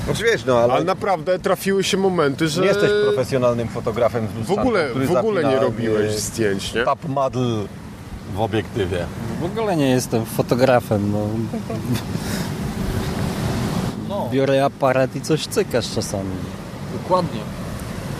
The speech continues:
Speaker 3: Że później się będę zastanawiał, czemu mnie akurat ta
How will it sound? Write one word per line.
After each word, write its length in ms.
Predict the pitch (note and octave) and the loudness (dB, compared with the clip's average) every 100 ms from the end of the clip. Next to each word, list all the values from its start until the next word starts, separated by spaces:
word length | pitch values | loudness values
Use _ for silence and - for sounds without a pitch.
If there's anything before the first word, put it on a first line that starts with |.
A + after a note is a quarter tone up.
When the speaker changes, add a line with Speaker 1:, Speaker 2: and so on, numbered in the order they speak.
| - - - - - - F#3+ - - - - - - - - - - - - G#2 G2+ | -8 -6 -6 -6 -6 -6 -4 -6 -6 -6 -6 -6 -6 -6 -6 -4 -4 -4 -4 -2 -2
Speaker 3:
Że 60 | A2+ | -2
później 360 | A#2 A2 A#2 G#2 | -2 0 0 0
się 160 | B2+ A#2 | -2 -2
będę 160 | A#2 A#2+ | -4 -4
zastanawiał, 560 | B2+ C#3+ C#3 C3+ C3 | -4 -2 -2 0 0
czemu 260 | C3 D3 C#3 | 0 0 2
mnie 160 | C3+ C3 | 2 0
akurat 320 | - C#3+ | -4 -6
ta 80 | B2 | -4